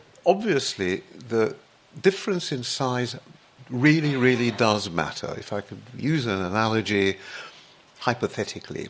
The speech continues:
if Germany gets pneumonia, a country like Hungary, uh,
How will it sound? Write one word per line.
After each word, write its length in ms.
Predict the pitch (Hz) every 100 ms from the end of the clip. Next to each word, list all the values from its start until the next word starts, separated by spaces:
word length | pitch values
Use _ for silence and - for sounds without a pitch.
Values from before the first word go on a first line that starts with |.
| - -
if 160 | 113
Germany 400 | - 143 156 131
gets 280 | 104 87 -
pneumonia, 720 | 104 98 95 80 73 73 85 -
a 60 |
country 340 | - 120 - 113
like 240 | 104 -
Hungary, 680 | - 98 87 - - - - - - - -
uh, 240 | 107 92